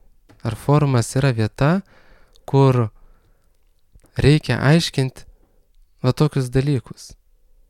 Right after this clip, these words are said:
Nes ten besiaiškinant,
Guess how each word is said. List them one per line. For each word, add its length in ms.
Nes 240
ten 340
besiaiškinant, 1040